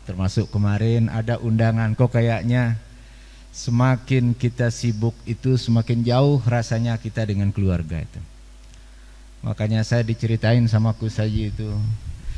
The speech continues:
sampai kita mimpi ketemu sama Mami Guru, Mami Guru nanya, "Kapan kita ke Lombok Timur?" katanya kan.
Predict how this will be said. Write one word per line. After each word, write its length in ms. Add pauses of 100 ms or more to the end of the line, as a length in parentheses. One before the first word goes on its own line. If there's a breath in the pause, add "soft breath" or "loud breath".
(240 loud breath)
sampai 480
kita 320
mimpi 560
ketemu 480
sama 320
Mami 320
Guru, 480
Mami 320
Guru 320
nanya, 480
"Kapan 480
kita 240
ke 160
Lombok 320
Timur?" 400
katanya 480
kan. 80